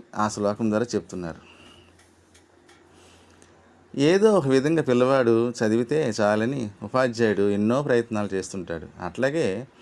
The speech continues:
భగవంతుడు తనను ఆరాధించి తరించడానికి మనకు ఎన్నో అవయవాలను ఇచ్చాడు. వాటిలో కనీసం ఏ ఒక్కదాన్ని అయినా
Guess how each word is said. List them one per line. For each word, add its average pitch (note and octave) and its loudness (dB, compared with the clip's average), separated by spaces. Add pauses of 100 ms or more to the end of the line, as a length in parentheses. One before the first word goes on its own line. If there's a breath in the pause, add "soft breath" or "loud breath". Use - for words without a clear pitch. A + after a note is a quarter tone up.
(300 loud breath)
భగవంతుడు D3 0
తనను A2+ 0
ఆరాధించి A#2 0
తరించడానికి G#2+ -2
మనకు G#2 -4
ఎన్నో A#2+ -4 (500 loud breath)
అవయవాలను A2 2
ఇచ్చాడు. E2+ -8 (120)
వాటిలో B2 0
కనీసం A#2 -2
ఏ G#2 -2
ఒక్కదాన్ని A2+ -4
అయినా F#2 -8